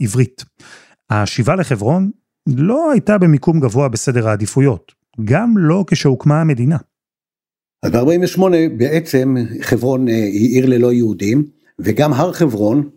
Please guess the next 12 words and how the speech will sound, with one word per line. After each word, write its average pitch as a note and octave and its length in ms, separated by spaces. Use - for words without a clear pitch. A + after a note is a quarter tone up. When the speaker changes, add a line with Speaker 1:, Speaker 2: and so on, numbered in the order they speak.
Speaker 2:
כי - 80
שם A#2+ 200
היה A#2 120
גם A#2 120
את A#2 100
היישובים A2+ 340
של G#2+ 140
גוש A#2+ 280
עציון B2+ 360
שקמו A2 380
בשנות A#2+ 280
הארבעים, C3 480